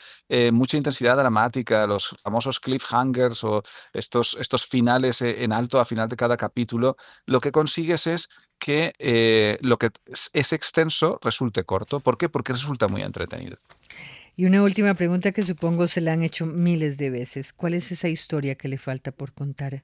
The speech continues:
Speaker 2: El personaje que quisiera investigar, explorar y contarnos.
Speaker 1: Tengo varias,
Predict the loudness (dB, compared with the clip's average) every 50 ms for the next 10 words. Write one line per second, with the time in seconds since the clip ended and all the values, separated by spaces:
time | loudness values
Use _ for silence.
0 | _ _ -14 -12 -10 -10 -8 -8 -8 -8 -8 -6 -4 -2 0 0 0 0 0 -2
1 | -2 -4 -6 _ _ _ _ _ _ _ _ _ _ _ -16 -14 -12 -10 -10 -8
2 | -6 -4 -4 -2 0 0 0 -2 -4 _ -4 -4 -4 -4 -6 -8 -8 -10 -6 -2
3 | -2 0 0 0 -2 -4 -6 _ -8 -6 -4 -2 -2 -4 -4 -8 -8 -10 -10 -8
4 | -6 -6 -6 -6 -6 -8 -12 -16 -20 -20 -20 _ _ _ _ _ _ _ _ _
5 | _ _ _ _ _ _ _ _ _ _ _ _ 0 2 4 6 6 6 6 4
6 | 2 2 -2 -4 -4 -6 -8 -8 -10 -10 -14 -20